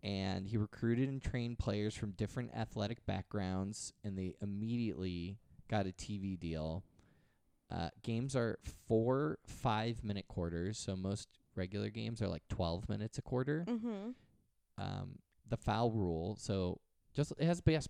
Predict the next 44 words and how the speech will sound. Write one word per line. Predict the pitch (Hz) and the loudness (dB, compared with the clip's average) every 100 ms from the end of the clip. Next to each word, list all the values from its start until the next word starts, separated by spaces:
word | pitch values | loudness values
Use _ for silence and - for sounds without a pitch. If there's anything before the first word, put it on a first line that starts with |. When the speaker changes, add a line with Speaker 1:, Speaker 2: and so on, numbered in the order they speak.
| - | 0
Speaker 1:
basketball | 120 - 123 131 | 0 2 2 4
rules, | 139 151 | 4 2
but | - 110 | 2 0
they're | 107 | 0
not | 98 92 | -2 -2
the | 87 | -4
same. | - - - | -8 -10 -10
So | - 220 | 2 4
Speaker 2:
Okay. | - 196 196 262 - - | 4 2 0 -4 -8 -14
Speaker 1:
if | 117 | -4
you | 120 | -4
commit | - 139 147 | -2 0 0
a | |
foul, | - 117 101 98 110 127 - - - - - _ _ - | 2 2 2 2 0 -2 -12 -20 -20 -20 -20 _ _ -8
it's | 113 107 | -4 2
one-on-one. | 127 123 113 101 95 78 82 | 4 4 4 2 0 -2 -6
So | - | 0
whoever | 113 123 135 | 4 4 2
committed | - 117 95 98 113 | 2 2 2 0 0
the | 127 | -2
foul | - 135 147 156 | 0 2 2 0
goes | - 107 | 2 2
off | 107 104 - | 2 -2 -2
to | 117 | -2
the | 110 | -2
side | - 90 87 98 | -2 -2 0 0
of | 117 | -2
the | 127 | -2
court. | - 87 | 0 2
Speaker 2:
And | 85 | 4
they | 190 | 2
fist | 175 - 202 - | 0 0 0 0
fight | 170 175 | -4 -2
each | 170 - | -4 0
other. | 165 - 226 | 0 4 4
<laughs> | 285 285 381 - _ | 4 2 -2 -8 _
Speaker 1:
Kind | - 143 196 226 | -4 0 0 2
of. | 107 95 | 2 8
Speaker 2:
What? | 285 339 453 508 - | 12 12 12 12 12
Speaker 1:
And | 494 | 12
then | 480 - - | 12 12 10
Speaker 2:
<laughs> | 370 | 12
Speaker 1:
whoever | - 339 180 | 10 10 6
is, | 151 151 151 147 143 | 8 6 6 4 0